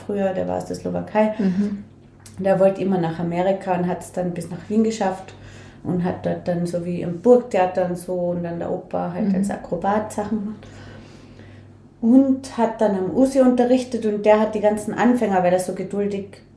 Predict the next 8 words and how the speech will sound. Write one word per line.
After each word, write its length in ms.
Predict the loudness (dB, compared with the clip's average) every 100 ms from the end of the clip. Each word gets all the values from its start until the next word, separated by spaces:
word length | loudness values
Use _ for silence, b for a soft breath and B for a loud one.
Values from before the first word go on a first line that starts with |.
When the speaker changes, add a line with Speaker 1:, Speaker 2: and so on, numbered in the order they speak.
| -14
Speaker 1:
ist 180 | -10 -4
oder 140 | 0
so 360 | 4 4 4 0 -2
genau 680 | 0 2 4 6 6 2
ist 240 | -2 -4 -4
mit 180 | -4 -4
den 120 | -4
Bewegungen 500 | -4 -2 0 0